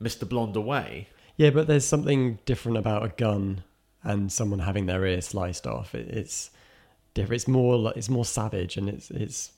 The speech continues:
Speaker 1: Yes,
Speaker 2: you know.
Speaker 1: and he likes savage violence.
Speaker 2: Yeah.
Speaker 1: The film
Speaker 2: I'm trying to think what
Speaker 1: the film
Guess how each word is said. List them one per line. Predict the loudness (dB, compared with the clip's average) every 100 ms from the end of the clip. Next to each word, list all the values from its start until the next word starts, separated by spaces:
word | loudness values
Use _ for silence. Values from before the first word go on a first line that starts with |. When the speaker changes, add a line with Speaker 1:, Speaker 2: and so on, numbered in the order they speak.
| -4
Speaker 1:
Yes, | -2 -2 -6 -8
Speaker 2:
you | -2
know. | 0
Speaker 1:
and | 4
he | 4
likes | 2 0 -2 -8 -14 -16 _ _ _
savage | -14 -2 0 2 0 -2
violence. | -2 -2 -2 -4 -8 -14 -20 -20 _ -6
Speaker 2:
Yeah. | -2 0 0 -4 -6 -20 _ _
Speaker 1:
The | -6
film | 2 4 6
Speaker 2:
I'm |
trying | 6 4
to | 4
think | 2 2 2
what | 2 2 -2 -8
Speaker 1:
the | -4
film | 2 4 4 2